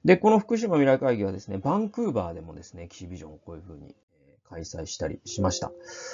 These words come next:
はい。で、えっと、実例三としまして、実例一がインドの話、えー、実例二が福島の話。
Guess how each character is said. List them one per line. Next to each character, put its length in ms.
は 180
い。 100
で、 460
え 40
っ 40
と、 1300
実 300
例 220
三 340
と 120
し 120
ま 80
し 80
て、 220
実 320
例 80
一 180
が 220
イ 100
ン 80
ド 120
の 80
話、 440
え 120
ー、 20
実 240
例 100
二 100
が 200
福 180
島 240
の 60
話。 400